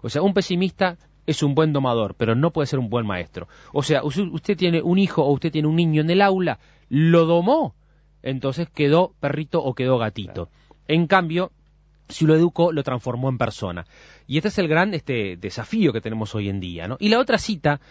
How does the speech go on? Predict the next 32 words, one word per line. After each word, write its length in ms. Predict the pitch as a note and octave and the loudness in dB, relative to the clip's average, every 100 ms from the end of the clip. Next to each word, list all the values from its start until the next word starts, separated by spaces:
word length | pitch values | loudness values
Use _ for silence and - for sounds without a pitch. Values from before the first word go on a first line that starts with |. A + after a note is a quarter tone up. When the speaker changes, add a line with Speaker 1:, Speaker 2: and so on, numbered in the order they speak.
| - - | -20 -4
Speaker 1:
para 140 | A#2 | -2
que, 80 | B2 | -2
dar-, 180 | G2 C3 | -2 -2
dialogar, 560 | A#2+ C3+ C3+ D#3 D3 | 2 2 4 4 2
del 180 | A2 C3 | -2 -4
mismo 320 | F#3 G3+ C#3 B2 | 0 0 0 -2
Savater, 500 | B2+ A#2+ - G#2 - | -2 -2 -4 -8 -6
es 100 | E3 | -2
de 40 | |
un 80 | F#3+ | -2
libro 220 | F#3+ F#3+ | 0 -2
que 80 | D#3 | -2
se 40 | E3 | -2
llama 140 | D#3+ | -2
Las 120 | C#3+ | -2
preguntas 440 | C3+ C3 E3+ D3 B2 | 0 0 2 2 2
de 60 | |
la 80 | A#2+ | 2
vida, 260 | D#3+ C3 A2 | 4 2 0
Speaker 2:
Sí. 340 | F#2 G#2+ D3+ - | -4 -6 -6 -6
Speaker 1:
en 160 | C#3 D3 | -4 0
donde, 280 | D#3 D#3 D#3 | 0 0 -2
como 200 | A#2 A2+ | -4 -6
te 80 | |
decía 360 | A2 B2+ D3 C3+ | -8 -4 -2 0
Alejandro, 500 | A#2+ A#2 B2+ B2+ C3+ - - - - - | -2 -2 0 0 -2 -10 -20 -20 -10 -2
es 120 | C3+ | 2
un 80 | D#3 | 2
libro 200 | D#3+ D#3 | 2 0
que, 300 | C#3 B2+ B2 | -2 -4 -6
eh, 140 | A#2+ | -6
esboza, 460 | B2 E3 - E3+ | 0 0 2 -2